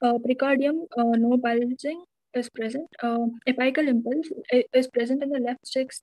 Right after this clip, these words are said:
intercostal space, two centimeter lateral to the midclavicular line. No other visible pulsations.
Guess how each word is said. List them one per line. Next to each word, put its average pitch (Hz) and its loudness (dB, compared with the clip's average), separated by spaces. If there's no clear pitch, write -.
intercostal 233 0
space, 311 -2
two 277 0
centimeter 262 4
lateral 240 -2
to 233 -8
the 233 -4
midclavicular 233 -2
line. 269 -4
No 262 0
other 269 2
visible 240 -2
pulsations. 226 -4